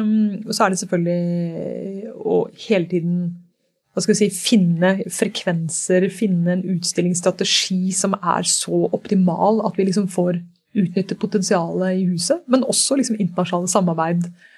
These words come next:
og, ehm, og den interna-, internasjonale ambisjonen på riktigst mulig måte, da.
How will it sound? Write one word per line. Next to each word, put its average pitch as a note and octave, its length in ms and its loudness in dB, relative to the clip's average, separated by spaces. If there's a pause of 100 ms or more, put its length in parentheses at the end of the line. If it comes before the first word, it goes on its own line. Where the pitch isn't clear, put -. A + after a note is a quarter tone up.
(360)
og, F#3 240 2
ehm, F3+ 300 0 (480)
og - 100 0
den G#3+ 160 4
interna-, F3 480 0
internasjonale F#3+ 600 2
ambisjonen G3 720 -2
på G#3+ 120 0
riktigst - 320 -8
mulig G3 160 -2
måte, F#3+ 280 -6
da. - 360 -20